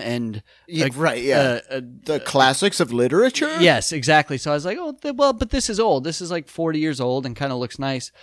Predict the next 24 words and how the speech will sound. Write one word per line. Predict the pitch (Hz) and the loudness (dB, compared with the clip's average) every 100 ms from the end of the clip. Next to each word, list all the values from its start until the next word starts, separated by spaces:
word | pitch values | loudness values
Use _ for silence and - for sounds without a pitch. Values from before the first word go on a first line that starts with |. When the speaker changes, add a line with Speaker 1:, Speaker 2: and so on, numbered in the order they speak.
| - - | -20 -8
Speaker 1:
Sure | - 151 160 | -2 4 6
enough, | 185 202 170 156 - | 6 4 2 -2 -4
Anna | 147 156 175 | 0 2 2
Karenina, | 165 170 175 180 135 131 | 0 0 2 2 0 0
which | 139 127 | -2 -4
is | 139 117 | -6 -2
why | 117 131 | 2 2
it's | 131 | 0
the | - | -4
only | 131 135 | -4 -4
one | 127 123 | -2 -4
I | 117 | -6
can | 120 113 - | -6 -10 -10
pick | - 135 131 | -8 -4 -2
out | 117 | -2
of | |
my | 113 | -2
head | 110 120 - | -4 -4 -6
'cause | 113 - - | -12 -10 -6
I | 120 | -6
don't | 120 | -6
know | 123 117 | -6 -6
other | 110 | -6
books. | 151 120 123 113 - - | -6 -4 -4 -6 -12 -20